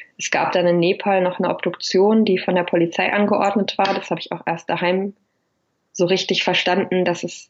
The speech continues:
darum ging, eben zu gucken, ob ich oder jemand anderes ihn umgebracht hat, also um sozusagen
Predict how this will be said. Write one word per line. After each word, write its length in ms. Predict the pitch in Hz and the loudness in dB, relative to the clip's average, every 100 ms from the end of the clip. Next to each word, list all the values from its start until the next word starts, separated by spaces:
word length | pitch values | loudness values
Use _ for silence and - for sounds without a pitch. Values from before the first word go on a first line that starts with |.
| - | -4
darum 280 | 175 175 165 | 0 2 4
ging, 180 | 170 | 4
eben 240 | 170 170 170 | 4 4 2
zu 160 | - | 0
gucken, 520 | - 180 180 175 170 - - _ _ _ | -2 -2 2 2 2 -2 -20 _ _ _
ob 200 | 170 170 - | -2 -2 0
ich 260 | 185 - | 0 2
oder 160 | 170 170 | 2 4
jemand 260 | 170 170 - | 4 2 2
anderes 380 | 185 180 175 | 2 2 2
ihn 100 | - | 0
umgebracht 560 | 190 208 214 - 202 - | 0 2 0 -2 -4 -2
hat, 240 | 208 - | -2 0
also 280 | 175 160 175 - _ _ - - | -2 0 -2 -8 _ _ -16 -8
um 140 | - 165 | -4 -2
sozusagen 680 | 170 170 165 165 170 170 | -2 -2 0 2 2 2